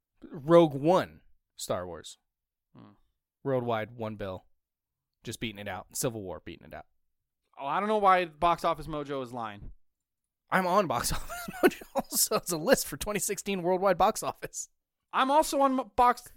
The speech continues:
Speaker 2: yearly, worldwide yearly box office. <laughs>
Speaker 1: I have no fucking clue what's going on here.
Speaker 2: I don't either. You know what? How about this? I think I have a theory.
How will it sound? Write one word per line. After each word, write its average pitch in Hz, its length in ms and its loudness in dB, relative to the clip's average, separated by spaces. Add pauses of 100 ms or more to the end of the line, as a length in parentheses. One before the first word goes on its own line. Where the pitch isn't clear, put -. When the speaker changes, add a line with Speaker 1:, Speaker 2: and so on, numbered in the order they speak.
(380)
Speaker 2:
yearly, 226 640 -2 (280)
worldwide 220 520 4
yearly 226 280 0
box 185 320 4
office. - 480 -2
<laughs> - 1400 -16
Speaker 1:
I - 60 -12
have 165 160 -8
no 240 60 4
fucking 156 400 -2
clue 101 200 -14
what's - 160 -14
going - 240 -12
on - 220 -14
here. 147 240 -12 (1040)
Speaker 2:
I 170 80 -8
don't 185 120 -4
either. 113 180 -6 (1040)
You 160 80 -6
know 180 100 2
what? 233 220 0 (1300)
How - 120 -4
about 160 160 -2
this? - 360 -6 (600)
I 123 100 -16
think 139 120 -8
I 135 60 -6
have 127 140 -6
a 110 40 -10
theory. 101 340 -16